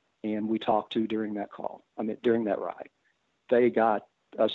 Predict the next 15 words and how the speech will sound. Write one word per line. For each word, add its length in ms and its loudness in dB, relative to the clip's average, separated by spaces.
through, 380 0
got 160 4
us 140 0
to 60 -8
Tallahassee. 720 -4
And 500 -4
it's 280 0
the 160 -8
support 640 2
of 280 -6
so 140 6
many 340 -2
loving, 480 2
caring 320 -2
people, 480 -4